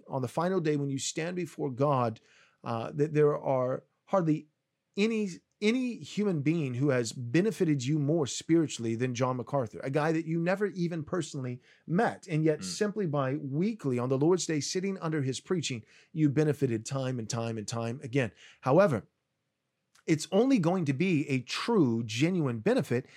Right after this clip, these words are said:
Speaker 1: if it is supplemented. So not a substitute, but if it is supplemented, added to it, the context of deep Christian friendship.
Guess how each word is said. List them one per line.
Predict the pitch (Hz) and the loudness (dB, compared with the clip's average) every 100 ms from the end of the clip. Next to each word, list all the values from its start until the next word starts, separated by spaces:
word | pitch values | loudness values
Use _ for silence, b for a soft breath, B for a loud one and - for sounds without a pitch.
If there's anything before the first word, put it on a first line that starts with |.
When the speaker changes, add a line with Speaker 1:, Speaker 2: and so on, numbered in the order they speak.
| B B | B B
Speaker 1:
if | 190 196 | 0 0
it | 196 170 | 2 0
is | 180 139 - | 2 0 0
supplemented. | - - 247 240 147 110 98 92 | -2 0 0 0 0 0 -4 -4
So | 151 | -2
not | 165 | 0
a | 233 | 0
substitute, | - 302 - 156 113 123 B B B | 0 0 0 -4 -2 -4 B B B
but | 175 | 0
if | 175 160 | 2 2
it | 170 | 4
is | 156 131 - | 4 2 -4
supplemented, | - - - - 247 254 202 135 107 95 113 139 - | -8 -4 -4 0 0 2 2 2 0 0 -2 -2 0
added | 165 202 180 131 - | 2 4 2 0 -10
to | - 262 175 | 0 4 4
it, | 151 170 | 0 -4
the | 160 | -6
context | 160 208 190 127 139 - | -2 -2 0 -2 -2 -4
of | 170 143 | -4 -4
deep | 123 143 170 - | 0 0 -2 -10
Christian | - 135 - 143 | -4 -4 -2 -6
friendship. | 147 233 233 - - | -2 -2 0 -4 -8